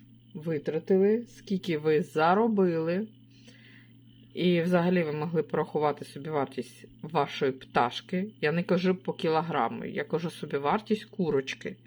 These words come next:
Це різні речі. Тому розповідаю, якщо хто ще не роздивився, то більш детально. У мене є ось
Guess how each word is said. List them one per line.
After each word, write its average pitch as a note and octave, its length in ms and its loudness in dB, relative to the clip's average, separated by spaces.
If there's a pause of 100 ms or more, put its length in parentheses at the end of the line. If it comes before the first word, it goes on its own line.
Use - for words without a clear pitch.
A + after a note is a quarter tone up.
(720)
Це D3+ 160 2
різні G#3+ 400 2
речі. - 460 -6 (1400)
Тому F#3+ 220 2
розповідаю, E3+ 720 0 (140)
якщо - 300 -4
хто D3 220 -4
ще D3 200 -6
не D3 120 -6
роздивився, E3+ 640 -2
то G#3+ 160 -4
більш F3 240 -6
детально. C3+ 520 -4 (680)
У D3 60 -8
мене A#3 260 4
є F#3 380 -2 (160)
ось F3+ 580 0